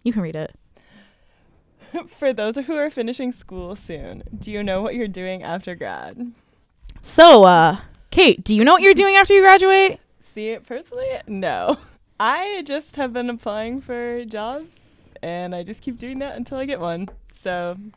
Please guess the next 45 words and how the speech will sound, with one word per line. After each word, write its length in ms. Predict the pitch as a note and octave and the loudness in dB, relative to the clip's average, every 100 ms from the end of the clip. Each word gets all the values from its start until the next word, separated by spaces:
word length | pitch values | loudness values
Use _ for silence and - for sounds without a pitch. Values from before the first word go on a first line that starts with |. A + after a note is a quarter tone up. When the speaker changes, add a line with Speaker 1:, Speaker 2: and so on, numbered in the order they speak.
| - | -12
Speaker 2:
that's 240 | E3 G3+ | -10 -6
what 60 | F#3+ | -4
Speaker 1:
Nah, 120 | F#3 | -2
Speaker 2:
I'll 60 | F3+ | -2
Speaker 1:
man, 180 | F3+ F3 | -2 -2
Speaker 2:
be 60 | |
doing 140 | F3+ - | -2 -2
Speaker 1:
this 140 | A3+ | -2
Speaker 2:
for 20 | |
the 60 | - | 2
Speaker 1:
job 80 | G#3+ A#3 | 2 2
Speaker 2:
next 20 | |
Speaker 1:
market 160 | D4 - | 0 0
Speaker 2:
few 80 | |
Speaker 1:
is 100 | - | 0
a 40 | B3 | -2
Speaker 2:
months. 160 | G3 | -2
Speaker 1:
friggin' 220 | G3 G3 F#3+ | -2 -2 -2
joke. 440 | E3+ E3+ E3+ E3+ | -2 0 0 -2
And 160 | G3 G#3 | 0 4
nobody, 380 | A#3 E4 E4+ - - - | 4 4 0 -4 -16 4
I 80 | C#4+ | 6
wish 200 | A#4 - | 8 6
someone 320 | - A#3+ C#4+ | 6 8 8
told 200 | - G#3 | 6 4
us 100 | A#3+ | 4
before 240 | B3 - G3+ | 4 4 4
we 80 | A3+ | 4
started 260 | B3 A#3 | 4 4
college 460 | - F3+ F#3+ G#3 - | 4 6 6 4 4
that 260 | G#3 F#3+ - _ | 6 6 2 _
the 300 | G3+ F#3+ F3 _ _ _ | 4 4 2 _ _ _
college 380 | - G3 F#3+ G#3+ | 0 6 8 6
degree 320 | A3 F3+ F3+ | 4 0 -2
is 120 | F3+ F3+ | -2 -4
the 60 | |
new 140 | F3+ E3+ | -4 -4
high 140 | E3 | -4
school 180 | - D#3+ | -4 -8
diploma 500 | - D#3+ E3 D#3+ D#3+ - | -8 -8 -6 -8 -10 -12
because, 760 | F3+ G3+ F3 E3+ E3+ F3+ - _ _ _ _ _ _ | -4 -2 0 0 -2 -4 -10 _ _ _ _ _ _
Speaker 2:
Yeah. 280 | C#3+ C3+ C3+ | -16 -8 6
Speaker 1:
like, 320 | A#3 A3 - - _ _ _ _ _ _ | 8 8 6 -8 _ _ _ _ _ _
can't, 220 | - F4+ - _ _ | 2 2 0 _ _
literally 220 | - F#4+ | 4 8